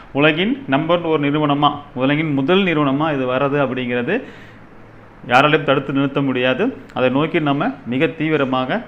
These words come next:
பயனடை-, பயணப்பட்டு கொண்டிருக்கிறோம் அப்படின்னு சொல்லிட்டு அவர் சொல்லிட்டு, அப்புறம் ஒரு விஷயம் சொன்னார். என்ன சொன்னாருன்னா, எல்லாரும் என்கிட்ட கேட்டாங்க, "ஏன் இந்த அப்கிரேடை வந்து நிறுத்தி வச்சிருக்கீங்க?" அதாவது அப்கிரேட்னா புதிய நபர்களை உள்ள கொண்டு வர்றது ஏன் நிறுத்தி வச்சிருக்கீங்க? இப்ப Chrome மெம்பர்லாம் உள்ள வர்றதை வந்து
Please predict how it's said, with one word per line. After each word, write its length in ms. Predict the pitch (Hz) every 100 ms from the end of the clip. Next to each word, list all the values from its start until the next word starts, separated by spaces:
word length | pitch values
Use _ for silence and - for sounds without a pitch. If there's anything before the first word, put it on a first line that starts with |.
| -
பயனடை-, 580 | 135 135 135 131 123 110
பயணப்பட்டு 460 | 131 160 156 131 139
கொண்டிருக்கிறோம் 580 | 131 117 113 123 117 113
அப்படின்னு 280 | 113 120 127
சொல்லிட்டு 560 | 117 113 113 117 156
அவர் 220 | 135 117 113
சொல்லிட்டு, 560 | 120 127 127 - 254 - - - -
அப்புறம் 280 | 143 170 170
ஒரு 120 | 156
விஷயம் 300 | 143 139 139
சொன்னார். 360 | 120 110 107 113
என்ன 140 | 156
சொன்னாருன்னா, 600 | 170 143 135 123 131 233 - - -
எல்லாரும் 500 | 143 185 196 208 165
என்கிட்ட 280 | 156 147
கேட்டாங்க, 600 | 156 147 131 131 120 120 113 - - -
"ஏன் 360 | 131 196 220 196
இந்த 140 | 170
அப்கிரேடை 520 | 147 165 226 214 190
வந்து 220 | 165 156
நிறுத்தி 320 | 147 147 143 151
வச்சிருக்கீங்க?" 580 | 139 113 123 113 110 110
அதாவது 320 | 123 143 131
அப்கிரேட்னா 420 | 165 156 165 233
புதிய 500 | 196 214 240 233 - -
நபர்களை 540 | 143 143 151 143 147
உள்ள 320 | 170 143 156 165
கொண்டு 380 | 147 147 151
வர்றது 340 | 127 127 151 262 - - -
ஏன் 160 | 135 170
நிறுத்தி 280 | 156 151 147
வச்சிருக்கீங்க? 340 | 131 113 120
இப்ப 160 | 123 123
Chrome 300 | 123 175 185
மெம்பர்லாம் 440 | 175 160 156 165
உள்ள 180 | 151 156
வர்றதை 300 | 151 143 135
வந்து 420 | 127 135 220 -